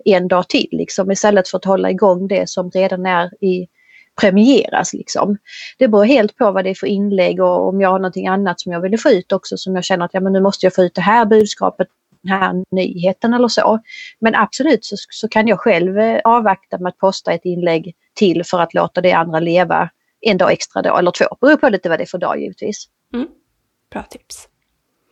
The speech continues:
Speaker 2: Och finns det några andra saker som du vill skicka med våra lyssnare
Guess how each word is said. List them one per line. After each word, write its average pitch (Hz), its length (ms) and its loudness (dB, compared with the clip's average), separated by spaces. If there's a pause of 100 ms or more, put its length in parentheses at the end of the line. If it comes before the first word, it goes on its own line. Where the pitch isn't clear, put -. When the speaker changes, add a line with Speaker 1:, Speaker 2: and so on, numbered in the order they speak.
(960)
Speaker 2:
Och 254 160 -4
finns 254 200 -6
det - 120 -8
några 240 300 -4
andra 247 480 -4
saker - 520 -10
som 190 220 -12
du 180 120 -8
vill - 140 -14
skicka - 300 -14
med 180 220 -10
våra 190 120 -8
lyssnare 185 580 -8